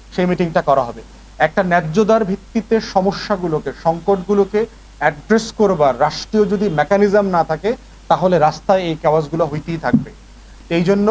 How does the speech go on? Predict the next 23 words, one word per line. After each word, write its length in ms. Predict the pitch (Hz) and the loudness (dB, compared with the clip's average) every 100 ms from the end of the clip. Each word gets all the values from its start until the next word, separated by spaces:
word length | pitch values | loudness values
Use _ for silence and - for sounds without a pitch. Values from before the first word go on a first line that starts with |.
| 214 | 2
মিছিল 300 | 175 165 214 214 | -2 -2 0 0
মিটিং 200 | - 220 214 | 0 0 -2
থেকে 180 | 208 202 214 | -2 -4 -2
শুরু 160 | 208 208 214 | -2 -2 2
করে 180 | 214 208 - | 2 4 4
দাবি 220 | 151 175 185 | 2 2 4
দাওয়া 180 | 196 196 196 | 4 4 2
পেশ 160 | 196 - 196 | -2 0 0
করবার 360 | 180 147 120 - - - 147 | 2 0 -2 -6 -18 -8 -6
একটা 180 | - 190 156 | 0 -2 -2
স্পেশালিস্ট 640 | - 208 - 220 226 226 - 196 | -4 -2 2 2 2 -2 -4 2
ইউনিট 260 | 208 240 - | 4 4 0
সরকারের 380 | 202 175 196 185 185 | -4 0 0 0 0
তৈরি 140 | 165 160 | -2 2
করা 140 | 156 139 | 0 0
দরকার, 260 | 123 - 110 - - - - - | -4 -6 -12 -14 -20 -20 -20 0
যেখানে 380 | 185 190 190 208 226 160 | 2 2 2 2 4 4
রাষ্ট্রের 380 | 156 - 240 233 - | 0 -2 0 0 -2
সবাই 320 | 202 208 208 143 - - - - - | 2 4 4 2 -8 -20 -20 -20 0
যার 320 | 208 240 262 226 202 | 4 6 4 2 2
যে 60 | 220 | 2
দাবি 180 | 180 180 143 | 2 0 -2
আছে, 200 | - | -4